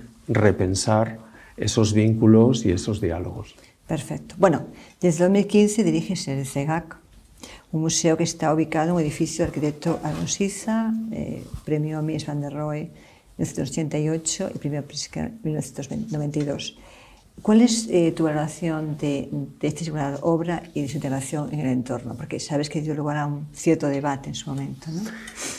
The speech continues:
Speaker 1: A ver, el edificio es, eh, realmente extraordinario. Cuando uno lo vive desde dentro,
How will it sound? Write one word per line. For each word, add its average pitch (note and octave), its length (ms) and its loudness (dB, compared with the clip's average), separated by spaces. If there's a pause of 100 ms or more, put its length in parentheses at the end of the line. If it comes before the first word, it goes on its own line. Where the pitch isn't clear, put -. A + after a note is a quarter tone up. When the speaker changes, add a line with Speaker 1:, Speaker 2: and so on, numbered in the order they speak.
(1400)
Speaker 1:
A - 60 -2
ver, D3+ 180 8
el A2+ 100 8
edificio D3 840 6 (380)
es, - 420 4 (140)
eh, A2+ 180 8
realmente B2 460 8
extraordinario. F#2+ 840 6
Cuando F#2+ 300 2
uno A2+ 680 8
lo F#2+ 840 4
vive G2 540 10
desde F#2 280 4
dentro, A#2+ 640 2